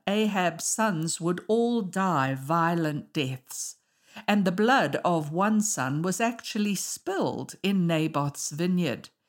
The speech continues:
Jezebel did not escape God's judgment either and died in the most gruesome way. You may remember that when Elijah met with God on Mount Horeb,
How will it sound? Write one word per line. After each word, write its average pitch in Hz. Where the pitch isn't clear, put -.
Jezebel 185
did 196
not 190
escape 160
God's 170
judgment 151
either 214
and 190
died 180
in 185
the 185
most 151
gruesome 139
way. 143
You 220
may 285
remember 170
that 160
when 220
Elijah 165
met 165
with 165
God 151
on 156
Mount 147
Horeb, 147